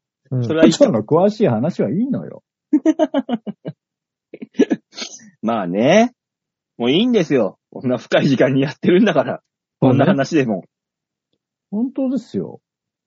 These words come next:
Speaker 3: あのね、
Speaker 2: こちとら、
Speaker 3: ラジオ聞いてる人にはわからないですけど。
Speaker 2: あのー、
Speaker 3: 今日の収録、二十三時にスタートしてますからね。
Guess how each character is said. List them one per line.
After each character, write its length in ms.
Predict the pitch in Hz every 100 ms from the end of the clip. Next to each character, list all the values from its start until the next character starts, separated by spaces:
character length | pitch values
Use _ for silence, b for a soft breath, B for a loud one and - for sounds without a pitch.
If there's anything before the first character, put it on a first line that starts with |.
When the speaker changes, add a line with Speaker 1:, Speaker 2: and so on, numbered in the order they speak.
| -
Speaker 3:
あ 60 |
の 160 | 110 117
ね、 60 |
Speaker 2:
こ 80 | 131
ち 100 | -
と 100 | 147
ら、 120 | 175
Speaker 3:
ラ 80 | 175
ジ 80 | 180
オ 120 | 147
聞 200 | - 170
い 40 | 196
て 100 | 185
る 80 | 170
人 180 | -
に 120 | 180 120
は 180 | 87
わ 160 | - 110
か 140 | 131
ら 80 | 135
な 120 | 127
い 80 | 95
で 80 | 71
す 80 | _
け 120 | 73
ど。 140 | 53 _ _ _ _ _ -
Speaker 2:
あ 20 |
の 260 | - - 226
ー、 20 |
Speaker 3:
今 80 | 147
日 40 |
の 40 | -
収 200 | - 107
録、 200 | 98 -
二 160 | 165
十 180 | 226 160
三 280 | - 185 240
時 120 | 123
に 80 | 85
ス 80 | -
タ 80 | 85
ー 40 |
ト 80 | -
し 60 | -
て 80 |
ま 80 | -
す 80 | -
か 80 | -
ら 60 |
ね。 160 | 120 208